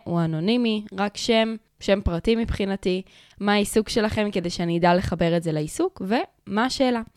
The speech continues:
אז היום השאלה היא של מיכאל, מיכאל הוא יועץ לכלכלת המשפחה, ומיכאל שואל, נופר שלום, אחרי הפרק על שיחות מכירה קרות בעסק,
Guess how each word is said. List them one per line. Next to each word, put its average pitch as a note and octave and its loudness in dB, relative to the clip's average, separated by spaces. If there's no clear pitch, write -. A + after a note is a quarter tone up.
אז G3+ -2
היום C#4+ 6
השאלה A#3+ 4
היא B3+ 4
של G3+ 0
מיכאל, B3 0
מיכאל G#3 -2
הוא F3+ 2
יועץ F3+ 2
לכלכלת F3 -2
המשפחה, E3+ -2
ומיכאל C4 -2
שואל, A3+ 0
נופר C4 -2
שלום, F#3 2
אחרי C4+ 0
הפרק B3 2
על F3+ -2
שיחות A3+ -2
מכירה G3 -2
קרות F#3 0
בעסק, F#3 -2